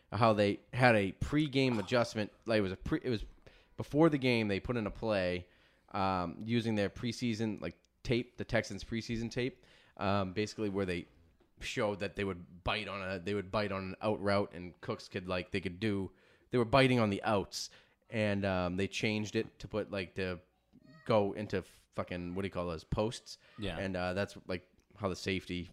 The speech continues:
Speaker 1: came down. It was fucking super interesting, and everyone should watch it. But the one that was good
Speaker 2: Hogan
Speaker 1: was
Speaker 2: looked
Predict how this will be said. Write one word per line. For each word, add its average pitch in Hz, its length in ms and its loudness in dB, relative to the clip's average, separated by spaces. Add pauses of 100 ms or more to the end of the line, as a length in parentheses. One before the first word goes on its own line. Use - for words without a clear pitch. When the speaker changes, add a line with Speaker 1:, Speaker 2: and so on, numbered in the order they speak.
Speaker 1:
came 95 180 -2
down. 92 160 0
It 92 40 0
was - 240 -8
fucking 110 180 0
super 107 300 -2
interesting, 92 340 -6
and 95 80 -2
everyone 98 220 -2
should 101 120 -12
watch 90 300 -4
it. 78 100 -10 (340)
But 123 140 -4
the 117 80 2
one 127 200 6
that 117 60 4
was 98 140 2
good 123 120 2
Speaker 2:
Hogan 165 320 6
Speaker 1:
was 90 100 -8
Speaker 2:
looked - 360 -10